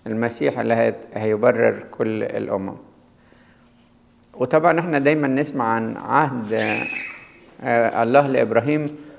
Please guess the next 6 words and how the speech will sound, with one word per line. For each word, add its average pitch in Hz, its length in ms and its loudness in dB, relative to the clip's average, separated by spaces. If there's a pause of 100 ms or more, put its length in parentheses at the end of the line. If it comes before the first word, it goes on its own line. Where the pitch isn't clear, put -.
(320)
بأرض 127 340 6
كنعان. 110 500 2 (1600)
آه، 113 580 4 (240)
"ويتبارك 127 480 6
في 120 160 -4
نسلك 131 340 2